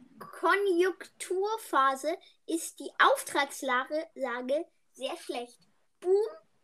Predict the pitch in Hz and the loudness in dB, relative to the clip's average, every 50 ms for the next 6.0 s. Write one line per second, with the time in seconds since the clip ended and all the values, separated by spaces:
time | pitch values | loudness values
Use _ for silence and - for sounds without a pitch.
0 | _ - 330 330 330 - 320 294 - - - 311 330 349 392 508 554 - _ _ | _ -12 -12 -10 -8 -6 -6 -6 -6 -6 -6 -4 -2 -2 -2 -4 -6 -12 _ _
1 | _ - 269 269 269 - 294 302 359 392 392 403 427 440 480 466 _ _ _ - | _ -8 -8 -8 -4 -4 -2 0 4 4 4 4 2 -4 -8 -14 _ _ _ -10
2 | - 311 320 294 277 277 294 339 392 - - - - 240 220 - _ _ _ _ | -4 -2 -2 -2 -2 -4 -4 -4 -4 -4 -6 -8 -6 -6 -8 -8 _ _ _ _
3 | _ _ _ _ _ - 294 330 381 - - - 311 277 262 240 - 233 214 220 | _ _ _ _ _ -10 -6 -6 -6 -6 -6 -6 -2 -2 -4 -4 -6 -12 -6 -2
4 | 233 220 208 202 196 196 202 - - - _ _ _ _ _ _ _ _ _ _ | 0 0 0 0 -4 -6 -10 -14 -18 -20 _ _ _ _ _ _ _ _ _ _
5 | _ - - 277 269 - 330 269 262 - - - 262 262 240 214 208 233 - | _ -4 -4 -4 -2 0 -2 -2 -2 -2 -8 -6 -6 -6 -6 -6 -8 -14 -18